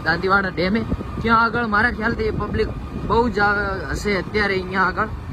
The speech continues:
રવિવાર છે, સનસેટનો ટાઈમ છે. મિત્રો, સાંજ થઈ ગઈ છે તો વ્યૂ પણ એટલો મસ્ત હશે.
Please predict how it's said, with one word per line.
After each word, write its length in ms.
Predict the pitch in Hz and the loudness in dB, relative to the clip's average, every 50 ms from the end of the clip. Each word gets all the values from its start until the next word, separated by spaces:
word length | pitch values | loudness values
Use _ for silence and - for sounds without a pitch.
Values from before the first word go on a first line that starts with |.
| - - - - - | -10 -10 -10 -6 -4
રવિવાર 380 | 160 185 214 214 202 208 208 - | 0 2 2 2 4 2 0 0
છે, 120 | - 214 202 | -2 -4 -2
સનસેટનો 540 | 196 202 190 190 185 208 208 202 208 208 196 | -2 -2 -4 -2 -2 -4 -4 -2 -2 -2 -2
ટાઈમ 300 | - - 196 202 214 202 | -2 -2 -2 0 -2 -2
છે. 140 | - 202 208 | -2 -2 -4
મિત્રો, 240 | 214 196 202 202 196 202 - - - - - - - - - - - | -4 -2 -4 -4 -4 -6 -8 -12 -14 -14 -14 -14 -12 -12 -12 -4 0
સાંજ 220 | 185 190 202 202 180 | 0 2 2 0 0
થઈ 240 | - - 196 196 220 | -2 0 0 2 2
ગઈ 200 | 208 208 208 208 | 2 2 2 2
છે 180 | 190 190 196 190 190 - - - - - - - - - - - - - - - - - | 0 -2 -2 -2 -4 -4 -6 -10 -12 -10 -10 -10 -10 -10 -10 -10 -10 -10 -8 -8 -6 -4
તો 60 | 175 160 | -4 -4
વ્યૂ 260 | 131 156 196 233 247 | -2 0 2 2 4
પણ 180 | 190 240 247 | 4 4 4
એટલો 240 | 240 226 226 226 233 | 4 4 2 2 2
મસ્ત 300 | 220 202 214 220 - - 220 | 4 4 2 2 2 0 0
હશે. 260 | 202 190 214 214 | 0 2 2 2